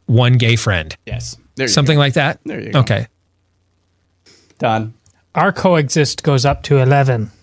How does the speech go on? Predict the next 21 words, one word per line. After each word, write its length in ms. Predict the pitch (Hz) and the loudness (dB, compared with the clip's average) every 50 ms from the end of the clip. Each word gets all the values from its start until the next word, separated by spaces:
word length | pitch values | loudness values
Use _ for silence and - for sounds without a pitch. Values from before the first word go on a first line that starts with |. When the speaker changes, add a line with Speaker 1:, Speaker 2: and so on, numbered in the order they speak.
| _ _ - | _ _ 0
Speaker 2:
<laughs> 140 | 170 139 - - - - 185 - - - 165 131 - - _ - - - _ _ _ - - - - - - - - - - | 0 0 0 -4 -6 -4 -4 -4 -4 -4 -6 -6 -6 -8 _ -20 -20 -20 _ _ _ -20 -20 -20 -20 -20 -20 -20 -12 -4 0
Uh, 200 | 139 135 143 160 | 2 2 4 4
Amy 220 | 165 151 156 139 | 4 4 2 2
Klobuchar, 680 | 117 156 139 131 127 120 110 - 120 101 98 92 87 - _ _ _ _ _ _ - | 2 2 2 2 2 0 0 0 -2 -2 -2 -4 -6 -10 _ _ _ _ _ _ -4
I'm 100 | 131 127 | -2 0
just 160 | 120 113 - | 0 0 0
happy 200 | 139 113 104 113 | 0 0 0 -2
to 80 | 104 104 | -4 -6
be 120 | 101 98 98 | -8 -8 -10
here. 200 | 95 90 95 - - _ _ _ _ _ _ _ _ _ _ _ _ _ _ _ _ _ _ _ _ _ _ _ _ _ _ _ _ _ _ _ _ _ _ _ _ _ _ _ _ _ _ _ _ _ _ _ _ _ _ _ _ _ _ _ _ _ _ _ _ _ _ _ _ _ _ | -12 -14 -16 -18 -20 _ _ _ _ _ _ _ _ _ _ _ _ _ _ _ _ _ _ _ _ _ _ _ _ _ _ _ _ _ _ _ _ _ _ _ _ _ _ _ _ _ _ _ _ _ _ _ _ _ _ _ _ _ _ _ _ _ _ _ _ _ _ _ _ _ _
Speaker 1:
Yeah, 220 | - 165 233 269 294 - | 0 2 2 2 2 0
and 160 | 196 190 175 | 0 -2 0
I 120 | 180 208 233 | -2 -2 -2
think 220 | - 339 262 165 | -2 -4 -2 0
that 200 | 160 135 139 - _ - 220 160 123 | 0 0 0 -2 _ -4 -2 0 2
given 280 | 139 143 131 135 131 | 2 4 4 6 6
the 180 | 127 127 123 - - - - - | 6 4 2 0 -4 -12 -12 -4
persona 400 | - 151 127 - - 147 147 143 | -2 0 0 2 2 4 4 4
she's 220 | 135 - 131 113 - | 4 4 2 0 0
trying 360 | - - 113 98 98 98 98 | 0 0 0 0 0 0 0
to 180 | 95 95 95 | 0 -2 -2